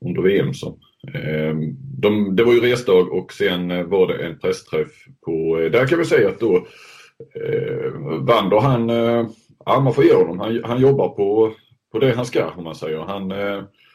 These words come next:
ordnade en pressträff i ett, eh, i ett café nära spelarhotellet i Herning.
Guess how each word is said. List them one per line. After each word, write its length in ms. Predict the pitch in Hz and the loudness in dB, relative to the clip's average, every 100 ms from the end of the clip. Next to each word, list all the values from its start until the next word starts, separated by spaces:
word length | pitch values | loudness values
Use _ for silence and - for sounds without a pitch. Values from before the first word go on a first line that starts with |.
| _ | _
ordnade 560 | - 123 127 104 98 - | 0 2 2 2 0 -2
en 260 | 95 95 - | -6 -8 -2
pressträff 580 | 113 113 - 92 90 - | -2 -2 0 0 0 -10
i 260 | 85 87 | -8 -6
ett, 440 | - 90 85 - 85 | -4 -2 -4 -6 -8
eh, 800 | 85 85 85 87 87 82 80 71 - - - 92 | -6 -4 -4 -4 -2 -2 -4 -6 -14 -18 -8 -6
i 40 | |
ett 160 | - - | -6 -4
café 440 | - - - 78 85 - - - | -2 2 2 0 -4 -14 -20 -18
nära 1040 | - 90 104 110 82 76 78 78 78 80 80 | -10 -2 -2 0 -2 -2 -2 -4 -4 -4 -6
spelarhotellet 840 | - 104 82 71 71 67 67 _ 80 | -2 0 0 -2 -6 -6 -8 _ -6
i 140 | 80 | -4
Herning. 460 | 82 92 76 - | -2 -2 -6 -10